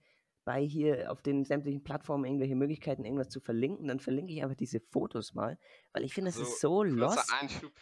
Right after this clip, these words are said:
Speaker 2: Wir arbeiten natürlich am, äh, S-, an der Spotify-Partnerschaft.
Speaker 1: Logisch, Spotify
Speaker 2: Aber
Speaker 1: Original.
Speaker 2: sie sind uns noch,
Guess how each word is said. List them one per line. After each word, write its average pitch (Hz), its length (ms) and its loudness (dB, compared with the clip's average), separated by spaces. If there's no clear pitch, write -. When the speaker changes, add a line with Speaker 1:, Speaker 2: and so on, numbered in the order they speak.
Speaker 2:
Wir - 220 0
arbeiten 147 480 8
natürlich 135 540 -10
am, 113 340 -6
äh, 104 260 -10
S-, - 400 -16
an 104 160 -4
der 104 160 -2
Spotify-Partnerschaft. 123 1300 -6
Speaker 1:
Logisch, 107 680 2
Spotify - 140 -10
Speaker 2:
Aber 120 540 8
Speaker 1:
Original. 110 100 2
Speaker 2:
sie 123 140 -6
sind 135 300 -8
uns 127 280 -10
noch, 113 320 -12